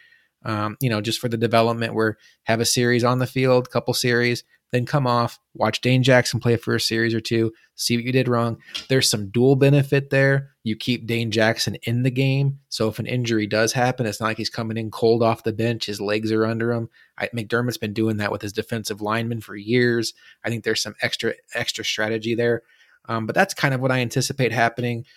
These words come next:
with Cam Lewis kinda being that, that last guy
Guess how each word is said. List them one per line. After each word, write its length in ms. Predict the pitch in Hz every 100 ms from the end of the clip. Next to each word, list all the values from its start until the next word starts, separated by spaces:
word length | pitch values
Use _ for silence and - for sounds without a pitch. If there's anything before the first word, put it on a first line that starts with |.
| _
with 200 | 123 110
Cam 260 | - 123 110
Lewis 280 | 113 113 -
kinda 260 | 117 110
being 260 | 104 107 104
that, 240 | 107 -
that 240 | 107 - 110
last 380 | 104 107 -
guy 360 | - 107 110 113